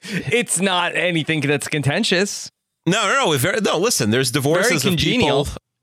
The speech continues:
Speaker 2: Yeah, very, you know, people, um, you know, we'll send each other, uh, you know, holiday cards and stuff like that.
Speaker 1: Sure.
Speaker 2: There's plenty of people who are divorced who are just like, you know, that we're, you know, I see him, I, I say hi.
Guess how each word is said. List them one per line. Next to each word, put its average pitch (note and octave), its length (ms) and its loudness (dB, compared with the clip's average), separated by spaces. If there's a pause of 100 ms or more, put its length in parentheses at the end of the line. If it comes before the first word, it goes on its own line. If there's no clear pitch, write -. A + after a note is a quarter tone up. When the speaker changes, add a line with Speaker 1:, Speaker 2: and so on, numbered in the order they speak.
(120)
Speaker 2:
Yeah, D3+ 160 2
very, D3 300 0
you E3+ 80 0
know, G#2+ 140 0
people, D#3+ 500 -4
um, D#3+ 200 -2
you F#3+ 80 0
know, A#2 120 2
we'll C3 140 2
send C#3 200 0
each A#2+ 160 0
other, G#2 340 2
uh, F#2 280 0
you C3+ 100 -2
know, F2+ 100 0
holiday F#2 400 -2
cards F#2 380 -2
and G2+ 140 0
stuff F2 240 -4
like E2+ 180 -6
that. F2 220 -12 (100)
Speaker 1:
Sure. B3 200 0
Speaker 2:
There's - 140 -2
plenty A3 180 0
of G3+ 60 -2
people F3+ 200 0
who D#3 80 4
are C#3+ 60 0
divorced B2 440 0
who B2+ 80 0
are G#2+ 40 -4
just A2 220 -2
like, A2 140 0 (100)
you C#3 120 0
know, G2+ 240 0
that G#2+ 120 -4 (540)
we're, C3 220 -4 (180)
you D2+ 160 -6
know, G#2+ 140 0
I A#2+ 60 0
see D#3+ 260 0
him, G#2+ 120 2
I, G2 200 2
I G#2 100 -2
say G2 180 -2
hi. G#2+ 380 -2